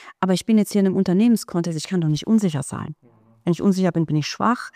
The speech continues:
Speaker 2: Ja.
Speaker 1: und dann bin ich menschlich und eigentlich habe ich doch eine Rolle in der Organisation.“ Und das ist, finde ich, oftmals die größte Herausforderung, das zu erkennen, das anzunehmen,
Speaker 2: Mhm.
Speaker 1: aber das auch als Teil, sag ich mal, dieses, weißt du, dieses, dieses,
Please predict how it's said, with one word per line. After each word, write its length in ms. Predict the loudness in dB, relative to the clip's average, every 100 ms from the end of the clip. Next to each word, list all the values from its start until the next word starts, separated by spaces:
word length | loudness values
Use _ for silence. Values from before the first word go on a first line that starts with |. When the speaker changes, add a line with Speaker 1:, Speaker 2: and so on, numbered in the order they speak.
| -4
Speaker 2:
Ja. 220 | -4 -2 2
Speaker 1:
und 100 | 4
dann 80 |
bin 120 | 4 0
ich 120 | 2
menschlich 720 | 2 2 2 2 4 4 0
und 80 | -2
eigentlich 320 | 0 0 0
habe 160 | -4
ich 60 | -4
doch 100 | -2
eine 100 | -2
Rolle 400 | 4 6 6 6
in 140 | 4
der 100 | 2
Organisation.“ 840 | 2 0 0 -2 -6 -6 0 2 0 -4 -20 -20 -4
Und 180 | -2 0
das 200 | -2 -2
ist, 440 | -8 -8 -12 -16 _
finde 320 | -2 2 4
ich, 340 | 4 2 0 -4
oftmals 440 | -4 -2 -2 -2
die 80 | -4
größte 320 | -4 -4 -2
Herausforderung, 600 | -2 0 -2 0 2 2
das 180 | 0 -4 -2
zu 100 | -2
erkennen, 380 | -2 2 4
das 220 | 4 0 2
anzunehmen, 640 | 2 4 2 2 2 2
Speaker 2:
Mhm. 40 | 0 -4 -20 -20 -20 _ _ -4
Speaker 1:
aber 180 | 0 2
das 240 | 0 2
auch 180 | 0 0
als 220 | -4 -4 -8
Teil, 560 | -10 -4 0 2 2 -2 _ _ -12
sag 220 | -2 0
ich 100 | 2
mal, 180 | 2 2
dieses, 400 | 2 0 -2 -2
weißt 180 | -2 0
du, 60 |
dieses, 380 | -2 -2 -4 -6 _ _ _ -2
dieses, 480 | 0 0 -2 -6